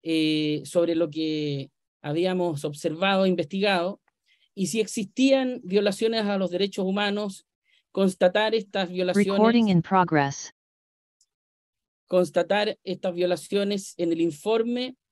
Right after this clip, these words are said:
Speaker 1: eh, e informarle de aquello al alto comisionado de las Naciones Unidas, eh, de Derechos Humanos. También hacer revisiones periódicas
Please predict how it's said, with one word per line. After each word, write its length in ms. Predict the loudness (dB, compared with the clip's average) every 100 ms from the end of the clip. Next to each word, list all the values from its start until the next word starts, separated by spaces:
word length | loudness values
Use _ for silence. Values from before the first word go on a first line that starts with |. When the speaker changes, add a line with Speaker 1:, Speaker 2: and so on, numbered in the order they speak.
| _ _ _ _ _ _ 0
Speaker 1:
eh, 640 | 2 4 4 2 0 -2 0
e 100 | 2
informarle 720 | 2 0 0 0 -2 0 -2
de 100 | -2
aquello 500 | -2 -4 -2 -4 -6 -12 -20 _ _ _
al 140 | -4 -2
alto 260 | -2 -4
comisionado 720 | -4 -4 -2 -2 0 0 0
de 120 | 0 -2
las 180 | -2 -4
Naciones 460 | -6 -4 -4 -4
Unidas, 400 | -2 0 0 -4 -8 -6
eh, 800 | -4 -2 -4 -4 -8 -12 -14 -8
de 160 | 0 2
Derechos 320 | 2 2 2
Humanos. 360 | 2 2 0 -8 _ _ _ _ _ _ _ _ _ -20 -2
También 340 | 2 4 4 2
hacer 460 | 2 2 4 2 0
revisiones 540 | 0 0 0 -4 -4
periódicas 760 | -2 2 2 2 -2 -6 -8